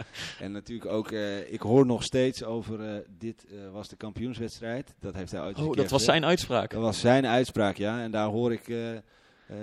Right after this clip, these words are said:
Speaker 1: de jongens uit de Randstad nog steeds over, eh.
Speaker 2: Daar is hij lang op gepakt, ja.
Speaker 1: Ja, ja. Maar goed, heel mooi voor hem. Ik, eh, ik gun het hem ook. Het is een hele sympathieke speler. Ik vind hem ook best, volgens mij is hij ook heel grappig. En ligt hij ook goed in het Belgische elftal. Dus, eh, Dries, eh, ga ervoor, jongen.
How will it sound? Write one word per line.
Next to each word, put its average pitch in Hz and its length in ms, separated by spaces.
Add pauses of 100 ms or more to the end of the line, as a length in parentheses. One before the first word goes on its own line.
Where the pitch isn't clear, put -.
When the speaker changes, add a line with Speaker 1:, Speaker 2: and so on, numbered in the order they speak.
(100)
Speaker 1:
de 110 80
jongens 117 200
uit 113 80
de 110 60
Randstad 113 300
nog 107 200
steeds 127 340
over, 95 340
eh. 85 80
Speaker 2:
Daar 85 320
is 113 120
hij 123 80
lang 143 160
op 143 100
gepakt, - 340
ja. 92 280
Speaker 1:
Ja, 92 300 (180)
ja. 80 220 (340)
Maar 107 120
goed, 101 200 (300)
heel 143 160
mooi 143 220
voor 131 120
hem. 120 240
Ik, 107 280
eh, 113 200
ik 107 80
gun 123 140
het 120 100
hem 107 120
ook. 95 160
Het 92 100
is 107 80
een 113 60
hele 117 140
sympathieke 107 400
speler. 101 240
Ik 85 60
vind 104 140
hem 104 80
ook 98 120 (140)
best, 98 260
volgens 98 320
mij 113 120
is 98 60
hij 113 80
ook 104 100
heel 104 120
grappig. - 500 (280)
En 92 120
ligt 92 120
hij 85 80
ook 82 80
goed - 160
in 87 100
het 80 100
Belgische 85 260
elftal. 82 260
Dus, 80 220
eh, 85 100 (540)
Dries, 131 380
eh, 107 140
ga 120 220
ervoor, 110 260
jongen. 110 320